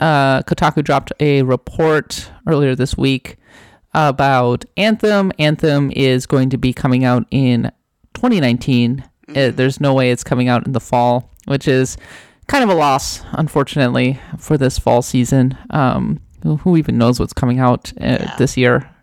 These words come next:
Speaker 1: It sure is like, sure seems like everybody, uh, kind of spent all of their ammo last year.
Speaker 2: Yeah, but this
Speaker 1: And
Speaker 2: year's still early. Who knows? We might get some surprises.
Speaker 1: Yeah. Yeah, no, absolutely. Uh, w-, I'm sure we'll be finding out more pretty soon.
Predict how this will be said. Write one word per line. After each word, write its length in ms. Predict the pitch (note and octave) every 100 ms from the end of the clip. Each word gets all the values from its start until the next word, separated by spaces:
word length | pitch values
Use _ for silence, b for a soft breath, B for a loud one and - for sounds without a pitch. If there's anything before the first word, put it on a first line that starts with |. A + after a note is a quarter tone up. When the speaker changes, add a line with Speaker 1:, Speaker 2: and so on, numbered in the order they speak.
| _
Speaker 1:
It 160 | E3+ -
sure 200 | - E3
is 140 | D3+
like, 300 | D3+ C3+ -
sure 180 | - A#3+
seems 320 | A3+ A3 G3+
like 200 | F#3 D#3+
everybody, 640 | D#3 D#3+ D3+ D3 C#3+ C#3+ - B B B B B
uh, 420 | - C3+ C3 B2
kind 320 | - - D#3+ C#3+
of 320 | C3 C3 - _
spent 440 | - - D#3 D3 A#2+
all 260 | - C#3
of 100 | C3+
their 120 | C3 B2+
ammo 300 | C3+ C3+ D#3
last 400 | D#2+ C#3 - -
year. 380 | F2+ A2 F#3+ _
Speaker 2:
Yeah, 220 | F#3+ D3+
but 340 | - - E2+ -
this 140 | -
Speaker 1:
And 80 | -
Speaker 2:
year's 120 | D3+
still 220 | - D3 -
early. 320 | C#3 B2 C3
Who 80 | D3+
knows? 240 | B2+ C3
We 60 | C#3
might 140 | C3+
get 120 | -
some 160 | - B2
surprises. 320 | - A#2+ G#3
Speaker 1:
Yeah. 160 | - - _ _ _ _ b b b b b b A3 F#3+
Yeah, 60 |
no, 120 | D#3+
absolutely. 640 | D3 C#3 - C#3 C3+ C3+ D3
Uh, 320 | - E3 -
w-, 580 | G3 E3 D#3 D#3 - D#3+ -
I'm 140 | D#3+ D#3+
sure 220 | - D#3+
we'll 100 | C#3
be 80 | C#3+
finding 340 | E3+ D3+ C#3+
out 260 | C#3 - -
more 640 | D#3 D3+ D3 C#3 C#3 D3 _ b b b -
pretty 280 | F3+ -
soon. 560 | C#3+ - D#3 C#3+ C#3